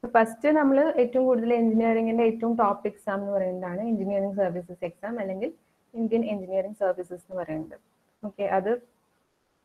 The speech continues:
conduct ചെയ്യുന്നത് യു പി എസ് സി ആണ്. ഓക്കെ, പിന്നെ, ആ, എന്നാ, ഇപ്പൊ പൊതുവെ exam നടക്കുന്നത് civil engineering, mechanical, electrical and electronics,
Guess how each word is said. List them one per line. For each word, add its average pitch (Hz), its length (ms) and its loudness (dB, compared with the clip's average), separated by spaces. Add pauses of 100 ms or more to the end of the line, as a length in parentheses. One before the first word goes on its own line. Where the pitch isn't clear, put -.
(100)
conduct 233 300 2
ചെയ്യുന്നത് 233 340 4
യു 220 220 -2
പി 220 60 0
എസ് 208 200 0
സി 226 60 0
ആണ്. 190 500 -2 (480)
ഓക്കെ, 208 300 -4 (140)
പിന്നെ, 214 460 -2
ആ, 208 200 -2
എന്നാ, 220 280 -2 (120)
ഇപ്പൊ 226 220 -4
പൊതുവെ 226 340 6
exam 277 380 4
നടക്കുന്നത് 254 500 0
civil 220 360 0
engineering, 220 480 -2
mechanical, 208 540 -4
electrical 208 440 -8
and 208 100 -6
electronics, 196 600 -6